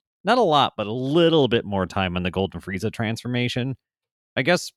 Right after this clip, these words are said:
partially because w-, we've gone through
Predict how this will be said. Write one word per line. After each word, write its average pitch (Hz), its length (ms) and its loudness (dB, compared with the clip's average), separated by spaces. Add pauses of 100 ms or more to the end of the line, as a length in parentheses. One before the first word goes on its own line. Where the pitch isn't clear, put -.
(100)
partially 123 500 -2
because 92 840 -2 (580)
w-, 143 160 -10 (300)
we've 131 240 0
gone 117 260 2
through 117 220 -2